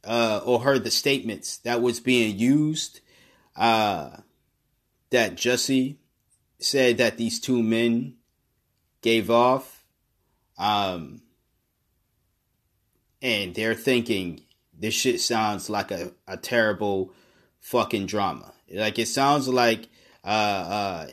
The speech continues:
and I don't wanna diss any type of directors, so I'm not gonna say names,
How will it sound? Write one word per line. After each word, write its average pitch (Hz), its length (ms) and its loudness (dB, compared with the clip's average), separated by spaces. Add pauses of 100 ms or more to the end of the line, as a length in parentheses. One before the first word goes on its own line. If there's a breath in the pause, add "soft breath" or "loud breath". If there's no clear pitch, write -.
(120)
and 110 180 -6
I 120 120 2
don't 131 180 2
wanna 123 240 2
diss 117 360 0
any 113 180 0
type 104 260 -4
of 95 140 -6
directors, 98 640 -4
so 101 160 -4
I'm 101 100 -4
not 101 200 -2
gonna 95 180 -6
say 101 240 -2
names, 110 480 -2